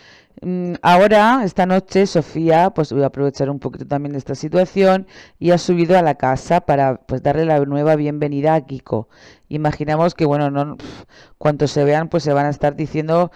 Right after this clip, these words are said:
segurísimo que muchísimas lindeces. Lo que sí es que Estela, pues nada, ha ido a despedirse de Kiko, ha ido a verle, se ha despedido y le ha dicho una frase muy, pero que muy especial.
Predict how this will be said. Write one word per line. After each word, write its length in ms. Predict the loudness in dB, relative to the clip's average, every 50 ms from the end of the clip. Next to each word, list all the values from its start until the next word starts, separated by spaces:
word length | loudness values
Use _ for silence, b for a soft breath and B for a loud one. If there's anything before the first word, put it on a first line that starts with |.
| B B B B B
segurísimo 640 | -4 0 2 2 2 2 0 -2 -2 -4 -4 -4 -4
que 100 | -4 -4
muchísimas 680 | -6 -6 -8 -8 -8 -6 -6 -4 -2 -2 -2 -2 -4
lindeces. 840 | -6 -8 -6 -6 -6 -4 -4 -4 -4 -4 -6 -10 -14 -14 -14 -16 _ B B B B B
Lo 180 | B -2 -2 0
que 120 | 0 -2
sí 180 | -4 0 0 0
es 100 | 0 0
que 120 | 0 -4
Estela, 480 | -4 -4 -2 0 2 2 4 4 4 2
pues 180 | 2 0 -2 -2
nada, 280 | -2 -2 0 0 0 0
ha 40 |
ido 160 | 0 0 2 0
a 40 |
despedirse 640 | 0 0 -2 -4 -4 -4 -4 -4 -6 -6 -4 -2 -2
de 140 | -2 -4 -4
Kiko, 640 | -6 -6 -6 -6 -4 0 2 4 4 4 4 0 -2 B B B B B B
ha 100 | B 0
ido 180 | 2 2 4 4
a 60 | 4
verle, 520 | 4 4 2 2 2 0 0 0 0 0
se 140 | -2 -2 -4
ha 20 | -4
despedido 600 | -6 -4 -4 -4 -2 -2 -2 0 2 2 2 2
y 100 | 0 0
le 80 | 0 2
ha 40 | 2
dicho 320 | 2 0 -2 -2 0 0 0
una 160 | 0 -2 -4
frase 540 | -4 -4 -6 -6 -4 -4 -4 -4 -4 -4 -8 B B B B B B _
muy, 320 | -6 -4 -2 0 0 0 0
pero 240 | 2 2 2 2
que 100 | 2 0
muy 260 | -2 -4 -4 -4 -2 -4
especial. 640 | -4 -4 -6 -8 -8 -6 -8 -10 -10 -10 -12 -14